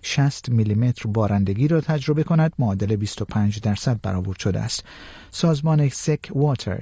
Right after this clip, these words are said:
که متولی امور مربوط به آب در این ایالت است، می‌گوید به دلیل پیشبینی بارندگی، امکان رهاسازی آب از سد سامرست به سد وایونهو در رودخانهٔ آپر بریزبن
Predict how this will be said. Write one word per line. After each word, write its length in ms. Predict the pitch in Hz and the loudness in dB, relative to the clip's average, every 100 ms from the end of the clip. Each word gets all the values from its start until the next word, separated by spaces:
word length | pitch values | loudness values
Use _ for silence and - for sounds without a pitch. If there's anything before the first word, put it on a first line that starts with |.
| - | -2
که 80 | |
متولی 560 | 113 107 120 117 117 139 | 0 2 0 0 2 2
امور 300 | - 120 127 | 2 2 2
مربوط 400 | 123 104 107 120 | 2 0 0 0
به 120 | - | -2
آب 420 | - 139 139 98 | -2 2 2 0
در 160 | 95 90 | -4 -2
این 160 | 95 104 | -2 0
ایالت 380 | 104 113 123 | 2 2 2
است، 220 | 160 151 147 | 0 2 2
می‌گوید 360 | 139 143 147 - - - | 2 2 2 -4 -18 -2
به 120 | 180 | 2
دلیل 340 | 170 156 147 | 2 2 2
پیشبینی 600 | 139 147 120 - 113 127 123 | 0 0 -4 0 2 4 2
بارندگی، 680 | 104 98 95 98 131 175 - - - | 0 0 2 2 2 2 0 -16 -2
امکان 560 | 135 135 - 156 175 170 | 2 2 2 2 4 2
رهاسازی 680 | 131 117 110 110 98 117 135 | 0 0 -2 0 0 2 0
آب 400 | - 127 151 147 | 2 2 2 0
از 180 | 123 107 | -2 -2
سد 680 | - 127 127 131 135 135 | -2 -2 -2 0 0 0
سامرست 800 | - - 120 101 - - - - - - | -4 -4 -2 0 -2 -6 -6 -12 -14 -4
به 80 | 165 | -2
سد 400 | - 165 147 139 | 0 0 0 0
وایونهو 800 | 131 117 131 117 113 95 104 98 - | 0 2 2 2 0 0 -2 -4 -4
در 120 | 120 | -2
رودخانهٔ 640 | 107 110 - - 110 117 120 | 2 0 0 0 2 2 2
آپر 360 | 127 - 123 104 | 0 0 -2 0
بریزبن 600 | - 135 127 120 113 110 | 2 0 2 0 2 0